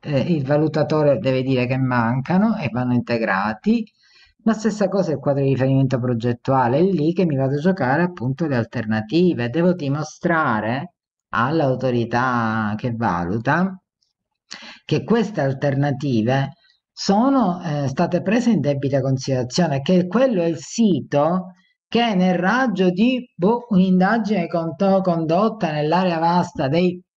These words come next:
dieci chilometri, venti chilometri, era quello che, <clears throat> eh, garantiva che il progetto fosse compatibile e sostenibile con l'ambiente,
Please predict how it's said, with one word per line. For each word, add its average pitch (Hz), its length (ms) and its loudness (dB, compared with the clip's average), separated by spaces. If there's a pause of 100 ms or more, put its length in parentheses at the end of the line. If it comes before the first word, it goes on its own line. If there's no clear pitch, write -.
(120)
dieci 175 340 0
chilometri, 143 840 0
venti 165 380 0
chilometri, 147 800 0 (440)
era 240 280 0
quello 226 460 2
che, 170 340 -2
<clears throat> - 1040 -4
eh, 151 240 -2
garantiva 147 680 0
che 143 80 -6
il 151 100 -4
progetto 185 600 0
fosse 139 340 -2
compatibile 165 960 -2
e 190 140 0
sostenibile 135 1040 0
con 123 160 0
l'ambiente, 110 800 -2